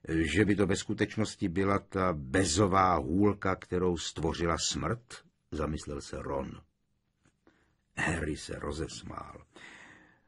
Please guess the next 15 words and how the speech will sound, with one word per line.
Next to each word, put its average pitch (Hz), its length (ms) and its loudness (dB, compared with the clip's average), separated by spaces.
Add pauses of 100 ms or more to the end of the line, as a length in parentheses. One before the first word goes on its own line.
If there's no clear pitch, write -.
(160)
To, 143 140 12
co - 260 4
ho 113 120 4
v - 120 -8
tu - 220 2
chvíli 98 440 4
napadlo, 110 500 2
bylo 113 260 4
přece - 400 -4
jen 69 240 -4
směšné. 76 920 -4 (400)
Připomněl 143 580 8
si 127 200 2
v 78 120 -4
duchu, 90 520 -2